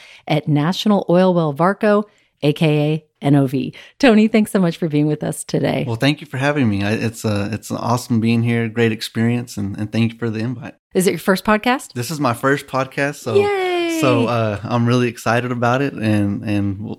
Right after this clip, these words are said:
Speaker 2: it's a great experience, so thank you.
Speaker 1: Well, awesome. Well, we're so happy you're here, and it's, you know, it's a beautiful day here in West Texas. I just wanna know, first of all, how did you get started in the oil and gas industry?
Speaker 2: So for the r-,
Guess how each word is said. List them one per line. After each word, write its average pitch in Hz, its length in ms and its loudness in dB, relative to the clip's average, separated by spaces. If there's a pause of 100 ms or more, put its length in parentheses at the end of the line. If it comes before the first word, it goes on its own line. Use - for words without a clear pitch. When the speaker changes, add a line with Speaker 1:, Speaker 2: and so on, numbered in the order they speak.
Speaker 2:
it's 117 160 -6
a 107 40 -8
great 110 240 0
experience, 117 480 -10
so - 80 -16
thank 110 260 -6
you. 104 160 -18
Speaker 1:
Well, 220 160 -4
awesome. 311 360 0
Well, 214 120 4
we're 226 140 0
so 285 240 0
happy 302 260 -2
you're 240 140 0
here, 233 360 2
and 196 320 2
it's, 185 300 0
you 180 120 0
know, 170 60 2
it's 160 120 -4
a 160 40 -4
beautiful 220 300 0
day 202 200 4
here 196 200 2
in 185 140 4
West 170 280 0
Texas. 190 520 -2 (380)
I 196 80 -8
just 453 260 -2
wanna 285 140 6
know, 247 140 8
first 247 300 -4
of 208 60 -2
all, 208 100 2
how 190 200 -2
did 320 180 -6
you 302 40 -2
get 339 160 -4
started 320 380 0
in 160 100 2
the 147 80 0
oil 135 220 0
and 135 140 2
gas 117 280 0
industry? 131 600 0 (100)
Speaker 2:
So 175 340 2
for 135 380 0 (380)
the 139 140 -4
r-, 135 220 0